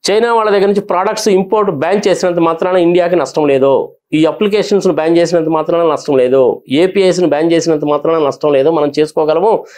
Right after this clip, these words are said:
మనకు ఆ కెపాసిటీ ఉంది, కేపబిలిటీ ఉంది. కొంచెం టైమ్ పడుతుంది, కొంచెం ఓపిక పట్టండి. ఎంతసేపటికి పొద్దున వంద రూపాయలు జేబులో పెట్టుకొని వ్యాపారంలో పెట్టి సాయంత్రం వెయ్యి రూపాయలు అయిపోవాలి అని చెప్పి ఇంటెన్షన్, దిక్కుమాలిన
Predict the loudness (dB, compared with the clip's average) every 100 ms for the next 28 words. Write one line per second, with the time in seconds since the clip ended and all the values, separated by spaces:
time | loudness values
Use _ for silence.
0 | -8 -4 -2 -2 -4 -4 -4 0 0 0
1 | 0 -2 -2 -2 0 0 0 -2 -2 0
2 | -2 -2 0 0 0 0 -2 0 0 0
3 | 2 2 2 0 0 -6 -10 _ _ _
4 | _ _ _ _ _ _ -8 -4 -2 2
5 | 4 4 2 0 0 0 0 0 0 0
6 | 0 0 2 2 2 0 0 2 2 2
7 | 2 0 2 2 0 0 -2 0 0 2
8 | 2 2 2 0 0 2 2 2 2 4
9 | 2 2 0 -2 0 0 0 -2 -4 -4
10 | -2 0 2 2